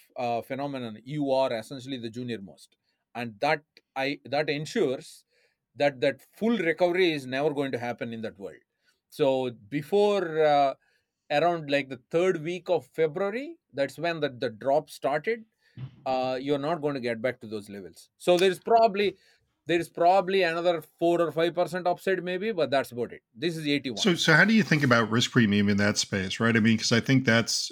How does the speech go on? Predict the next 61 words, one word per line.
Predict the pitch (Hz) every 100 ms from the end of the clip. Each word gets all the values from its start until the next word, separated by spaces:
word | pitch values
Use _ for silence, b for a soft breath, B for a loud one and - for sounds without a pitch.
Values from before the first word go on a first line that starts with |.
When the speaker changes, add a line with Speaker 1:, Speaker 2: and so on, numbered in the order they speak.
| -
Speaker 2:
I, | 131
I | 123
mean, | 131 127
it's | 117
a | 120
really | 123 113
great | 107 104 -
point | 123 120
because | - 107
it's | 101 - -
kind | - 120
of | 98
similar | - 123 110
to, | 101 117 131
to | - 120
how | 107 107
I | 104
think | 110 101
about | 101
the | 101
regional | 104 95 104
banks | 98 95 87
here, | - 110
right? | 92 98 107
Where, | 110 101 98 95 B B B B B -
you | 107
know, | 104
people | - 143 131 120
are | 110
now | 104 104
looking | 101 107 110 104
at | 104 -
that | 104 101
space | - 107 98 - - -
differently, | - 127 110 95 90 95 131 131 _
right? | 104 104 -
So | 107
you're | 104
not | 110 123 120
gonna | 113 95
go, | 107 104 101 98 95 - _
y-, | 120 117
if | 117 120
you | 113
went | 127
from | - 107
par | - 123 117
to | 117 -
eighty, | 120 104
you're | 98 101
not | 110 110
going | 113 104
back | 92 98 -
to | -
par | - 160 131 101 101
because | 98 104 95
there's | 101 -
gonna | 107
be | 101
an | 101
incremental | 110 113 104 101 95